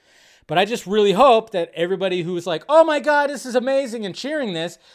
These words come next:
hopefully they're going to the comic book shops and purchasing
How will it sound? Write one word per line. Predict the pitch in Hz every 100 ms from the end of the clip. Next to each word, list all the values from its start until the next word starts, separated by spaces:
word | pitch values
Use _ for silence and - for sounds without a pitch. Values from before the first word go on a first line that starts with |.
| _ _ _ _ _
hopefully | - 175 226 214 185
they're | 175
going | 185 180
to | 170
the |
comic | 170 196 262 156
book | 135
shops | - 143 143 180 -
and | 143 139 -
purchasing | 185 196 151 - 160 165